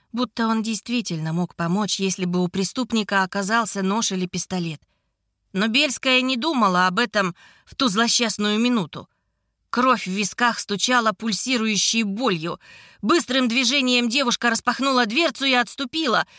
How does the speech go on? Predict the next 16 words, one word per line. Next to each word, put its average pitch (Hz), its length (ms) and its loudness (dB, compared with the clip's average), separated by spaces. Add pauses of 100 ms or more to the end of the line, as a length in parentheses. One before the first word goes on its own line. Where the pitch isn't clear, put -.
(220)
готовая 247 560 2
увидеть 247 400 0
внутри 254 400 2
кого 254 460 0
угодно. 196 580 -2 (800)
Но 170 80 -6
шкаф 202 300 -6
был 196 180 -4
пуст, - 420 -10 (640)
если 185 360 -4
не 175 180 0
считать 196 720 -2 (360)
нижние 190 520 -2
полки. - 560 -12 (1080)
Там 240 300 0
стояли 220 760 -2